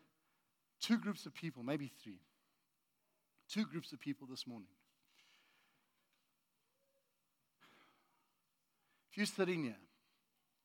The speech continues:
and you don't have a relationship with Christ, if you don't have this relationship and that you understand that you are redeemed, it's your opportunity today to say, "I'm coming home."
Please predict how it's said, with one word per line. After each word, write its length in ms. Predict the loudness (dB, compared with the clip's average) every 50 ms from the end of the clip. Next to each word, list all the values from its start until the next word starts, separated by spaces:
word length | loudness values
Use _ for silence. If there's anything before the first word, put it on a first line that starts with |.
| _ _ _ _ _ _ _ _ _ _ _ _ _ _ _ _ _ _ _ _ _
and 100 | 0 2
you 140 | 4 4 2
don't 380 | 2 4 4 6 6 4 2 2
have 200 | 2 2 2 2
a 40 |
relationship 640 | 2 2 4 4 4 4 2 -2 -6 -8 -10 -10 -12 -14
with 120 | -16 -18 -20
Christ, 500 | -18 -18 -16 -16 -16 -18 -20 -20 -20 -20 _ _ _ _ _ _ _ _ _ _ _ _ _ _
if 80 | -4 2
you 120 | 4 4
don't 380 | 4 4 2 2 2 2 2 0
have 240 | 2 2 2 2 2
this 220 | 0 -2 -2 -2
relationship 560 | -2 0 0 0 -2 -4 -6 -8 -8 -10 -12 -8
and 140 | -6 -4 -4
that 160 | -4 -4 -4
you 80 | -4 -4
understand 560 | -4 -4 -6 -10 -2 2 4 4 4 4 0
that 160 | -4 -6 -4
you 160 | -2 0 0
are 60 | 0
redeemed, 560 | -2 -4 -6 -4 2 6 6 8 8 6 2 -2 -14 -20 -20 _ _ _ _ _ _ _ _ _ _ _ _ _ _ _
it's 120 | -8 -6
your 100 | -2 -2
opportunity 720 | -2 -2 -2 -6 -4 2 4 6 6 6 6 4 4 2 0
today 580 | 0 0 -6 -6 0 2 4 4 4 4 0 -4 -12 _ _ _ _ _ _ _ _ _ _ _ -14
to 80 | -8 0
say, 100 | 2 2
"I'm 160 | 4 2 0
coming 360 | -4 -4 0 2 2 2 0
home." 360 | -2 -4 -8 -8 -10 -12 -20